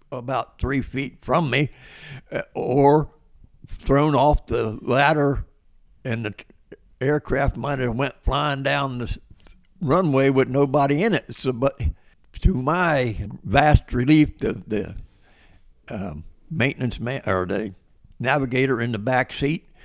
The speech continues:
was on the ball. He jerked the throttles back and shut the plane down and averted dis-, disaster. But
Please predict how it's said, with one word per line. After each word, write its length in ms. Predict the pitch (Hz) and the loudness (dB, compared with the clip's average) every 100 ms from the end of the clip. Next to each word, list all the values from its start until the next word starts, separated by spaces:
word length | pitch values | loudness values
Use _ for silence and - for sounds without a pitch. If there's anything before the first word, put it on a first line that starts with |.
| - - - | -20 -20 -14
was 260 | - 92 90 | -6 -4 -2
on 220 | 120 131 | -2 -2
the 60 | 101 | -2
ball. 480 | 107 123 143 151 | 4 6 6 4
He 220 | 107 110 104 | 2 -2 -4
jerked 460 | 95 117 131 - | -2 0 0 -4
the 120 | 135 | -10
throttles 480 | 90 127 131 131 123 | -8 -2 0 0 -2
back 360 | 98 139 160 - | 0 2 2 -2
and 160 | 98 | -10
shut 320 | - 131 - 127 | -4 -4 -4 -8
the 60 | |
plane 440 | 110 - 127 127 123 | 4 4 4 -6 -4
down 360 | 123 131 147 - - - - _ | -4 -4 -6 -10 -20 -20 -20 _
and 420 | 123 123 123 113 - _ _ _ | -6 -4 -6 -8 -10 _ _ _
averted 540 | 101 95 131 139 - 107 | -4 2 4 4 2 -2
dis-, 240 | 110 - - _ _ - | -6 -6 -12 _ _ -12
disaster. 600 | 101 131 156 156 - 101 | -2 2 6 6 4 -6
But 280 | 92 92 | -6 -6